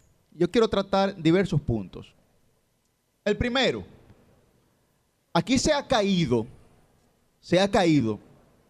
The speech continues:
por gente que asumió narrativas de ese tipo,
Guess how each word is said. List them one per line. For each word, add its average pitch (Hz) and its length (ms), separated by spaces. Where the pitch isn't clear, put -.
por 220 220
gente 254 460
que 220 100
asumió 202 640
narrativas 214 600
de 170 120
ese - 160
tipo, 127 440